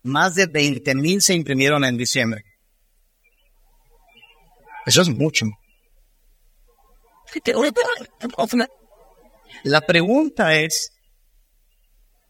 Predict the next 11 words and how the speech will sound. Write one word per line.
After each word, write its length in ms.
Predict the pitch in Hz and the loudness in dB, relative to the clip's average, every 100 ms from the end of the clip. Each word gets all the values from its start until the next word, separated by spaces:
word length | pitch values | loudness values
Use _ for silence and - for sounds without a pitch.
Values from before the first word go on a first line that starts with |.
| _ _ | _ _
de 160 | 254 156 - | -4 -4 2
todo 320 | 233 302 302 | 2 4 4
esto 400 | 247 - _ 240 - | 4 2 _ 2 2
que 200 | 190 _ | -4 _
consumimos, 1500 | 165 160 147 - 147 143 160 180 175 165 165 160 - - _ _ _ _ _ _ | -2 -2 -4 -4 -4 -2 -2 0 2 2 2 -2 -8 -14 _ _ _ _ _ _
de 140 | 139 | -6
todo 440 | 147 214 247 277 220 | -2 2 4 4 4
esto 360 | 196 - 214 | 2 0 -2
que 160 | - 165 | 0 2
se 200 | - 151 | 2 0
publica 800 | _ 143 131 139 175 - 160 | _ -4 -2 -4 -4 -2 -2